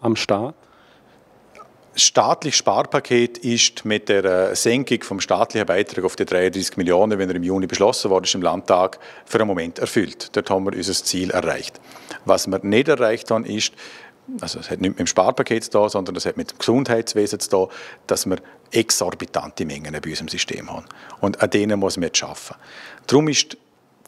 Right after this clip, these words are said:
Speaker 2: der Vernehmlassungsbericht nicht aufgebaut wie ein Sparpaket, wo wir einfach abzählbare Massnahmen haben mit je einer Ersparnis in Millionen Schweizer Franken,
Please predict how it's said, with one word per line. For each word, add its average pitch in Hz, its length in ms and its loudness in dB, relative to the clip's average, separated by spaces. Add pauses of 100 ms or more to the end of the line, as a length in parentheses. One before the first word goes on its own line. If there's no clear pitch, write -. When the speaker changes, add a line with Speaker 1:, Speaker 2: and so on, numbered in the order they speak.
(460)
Speaker 2:
der 107 120 4
Vernehmlassungsbericht 113 960 0
nicht 113 140 2
aufgebaut 117 360 2
wie 92 60 -4
ein 82 100 -4
Sparpaket, 123 680 2
wo 101 80 -2
wir 90 100 -6
einfach 82 200 -4
abzählbare 85 640 0
Massnahmen 107 600 2
haben 101 240 2
mit 90 160 -4
je 95 300 2
einer 82 200 -6
Ersparnis 87 680 0
in 82 460 -6
Millionen 87 360 0
Schweizer 131 300 0
Franken, 120 380 0